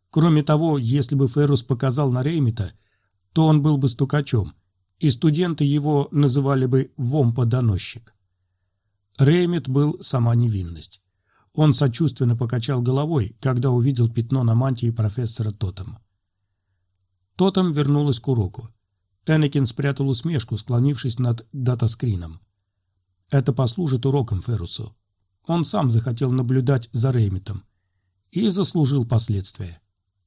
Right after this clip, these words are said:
Энакин не мог представить двух человек, более отличающихся друг от друга,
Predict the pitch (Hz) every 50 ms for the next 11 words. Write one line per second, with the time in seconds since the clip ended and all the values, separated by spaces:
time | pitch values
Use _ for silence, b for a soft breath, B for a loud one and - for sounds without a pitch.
0 | _ _ _ - 151 147 147 143 139 147 147 147 147 156 175 180 135 - - -
1 | 120 117 117 - - 139 131 127 120 117 - - 131 143 135 110 117 - 139 127
2 | 139 147 160 151 120 120 117 143 139 123 123 120 117 120 117 113 - 175 170 165
3 | 147 - - - - 151 135 120 131 139 117 - 127 120 120 139 147 139 139 135
4 | 113